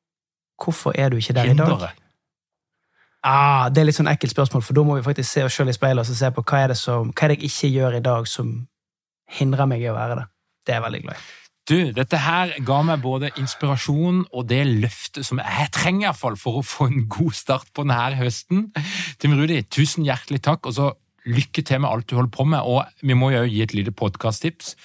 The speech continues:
Speaker 2: Du og din gode venn Marius, dykken holder på med noe som altså er en ti minutters podcast, og den heter?
Speaker 1: Den heter Ti minutt med Tim Rudi og Marius.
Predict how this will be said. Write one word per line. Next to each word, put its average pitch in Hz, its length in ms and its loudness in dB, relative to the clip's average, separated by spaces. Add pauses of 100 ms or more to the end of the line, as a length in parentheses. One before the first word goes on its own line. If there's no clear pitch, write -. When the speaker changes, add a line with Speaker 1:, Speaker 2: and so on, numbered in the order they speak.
(220)
Speaker 2:
Du 117 560 -2 (560)
og 101 160 -10
din 113 160 0
gode 107 220 0
venn 107 180 2
Marius, 107 560 0 (1200)
dykken 110 320 -6
holder 107 240 -2
på 98 80 0
med 104 160 0
noe 95 240 0
som 98 160 -4
altså 85 320 -2
er - 160 -6
en 98 140 -2 (180)
ti 120 400 -6
minutters 120 720 -6 (180)
podcast, - 680 -10 (420)
og 113 160 -2
den 120 200 0
heter? 120 440 -6 (880)
Speaker 1:
Den 196 320 2
heter 175 480 0 (240)
Ti 143 160 0
minutt 247 420 -2 (100)
med 170 280 0
Tim 151 160 2
Rudi 143 280 4
og 123 80 0
Marius. 127 420 0